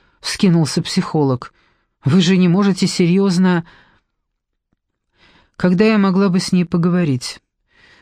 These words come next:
Маша взглянула туда, где короткий тупиковый коридорчик впадал, как ручей, в речку,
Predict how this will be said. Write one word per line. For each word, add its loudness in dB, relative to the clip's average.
Маша 2
взглянула 2
туда, 0
где -2
короткий -2
тупиковый -2
коридорчик -2
впадал, 0
как -4
ручей, 0
в 0
речку, 0